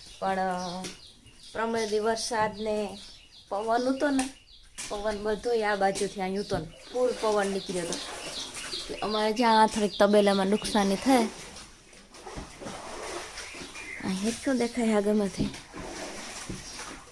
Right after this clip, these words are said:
જો આ એટલું પતરું હે ને, એ તૂટે ગયું ને એનું કારણ હતું આ વડવાયું. આ વડવાયું જે વડલામાંથી આવે ને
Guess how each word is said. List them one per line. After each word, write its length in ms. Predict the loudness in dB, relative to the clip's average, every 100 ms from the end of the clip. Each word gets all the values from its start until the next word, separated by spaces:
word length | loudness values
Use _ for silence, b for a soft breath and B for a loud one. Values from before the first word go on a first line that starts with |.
| -20 -20 -18 -18 -18 -8
જો 140 | 0 4
આ 180 | 4 4
એટલું 300 | 0 -4 0
પતરું 420 | -2 2 2 4
હે 60 |
ને, 180 | 4 2 -2 -8 -12 -14 -16 -16 -14 -14 -16 -16 -20 -20 -16 -12
એ 80 |
તૂટે 400 | -6 -6 0 2
ગયું 240 | 4 4 4
ને 180 | 4 4
એનું 140 | 2
કારણ 400 | 6 8 8 6
હતું 220 | 4 4
આ 40 | 6
વડવાયું. 600 | 8 8 8 6 6 4
આ 60 |
વડવાયું 480 | 6 4 6 6 6
જે 120 | 4
વડલામાંથી 600 | 4 4 4 2 0 -2
આવે 220 | 0 0 0
ને 200 | -2